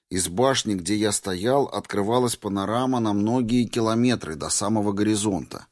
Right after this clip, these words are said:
Я видел не только береговую линию, но и десантные корабли у горизонта.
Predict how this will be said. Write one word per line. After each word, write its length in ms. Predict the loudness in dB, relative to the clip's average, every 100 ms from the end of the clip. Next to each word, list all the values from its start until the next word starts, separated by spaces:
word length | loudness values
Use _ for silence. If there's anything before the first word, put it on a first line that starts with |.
| _ _ _ _ _
Я 220 | 0 2 4
видел 360 | 2 4 4
не 140 | 4 4
только 340 | 2 2 2
береговую 640 | 2 2 4 4 4 4
линию, 460 | 4 2 0 -4 -8
но 220 | -2 0 2
и 60 |
десантные 760 | 0 0 2 2 2 0 0 2
корабли 560 | 2 2 2 0 0
у 120 | -2
горизонта. 760 | -2 -2 0 -2 -4 -6 -14